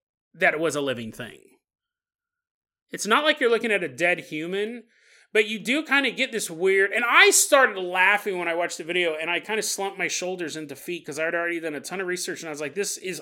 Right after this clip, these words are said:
obviously fake." But as the video progressed, I go, "I'm getting, uh, this feels uneasy. Like, I, I, I don't know, I, I, I don't know what it is."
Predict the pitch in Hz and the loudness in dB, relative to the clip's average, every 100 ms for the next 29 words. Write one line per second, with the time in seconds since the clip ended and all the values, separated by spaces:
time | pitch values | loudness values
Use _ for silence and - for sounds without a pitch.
0 | - 180 196 190 143 165 143 - 190 175 | -2 2 2 0 -6 -6 -10 -10 -10 -8
1 | 117 _ _ _ _ _ - - - 220 | -10 _ _ _ _ _ -20 -8 2 4
2 | 220 233 240 269 262 - 202 220 254 240 | 4 0 2 4 4 2 0 0 0 -2
3 | 208 208 220 226 226 262 262 - 185 185 | -2 0 0 -2 0 0 0 -4 -8 -2
4 | 247 - - 262 254 226 180 180 240 190 | -2 -2 2 2 4 0 0 -2 -4 -4
5 | 131 117 127 123 170 185 175 175 151 - | -8 -6 -6 0 2 2 0 -8 -8 -8
6 | - 180 208 180 220 220 220 202 190 185 | -8 2 4 6 4 4 4 6 4 0
7 | - 185 180 - - 170 190 196 240 294 | 0 0 0 -10 -4 0 6 6 6 6
8 | 311 311 381 440 208 - - - - | 6 10 10 8 4 -4 -10 -12 -14